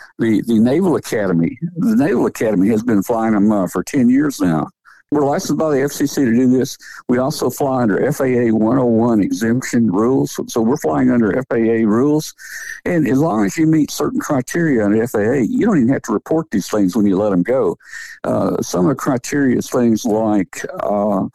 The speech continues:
uh, the payload has to be under six pounds. Well,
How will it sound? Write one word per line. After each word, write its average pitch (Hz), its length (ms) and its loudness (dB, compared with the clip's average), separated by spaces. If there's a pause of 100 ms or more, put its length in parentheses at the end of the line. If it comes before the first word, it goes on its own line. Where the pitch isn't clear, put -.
(600)
uh, - 340 -2
the 107 160 -2
payload 139 380 0
has 120 160 0
to - 80 -16
be 120 160 0
under 117 340 2
six - 360 -6
pounds. 135 640 0 (400)
Well, 135 320 0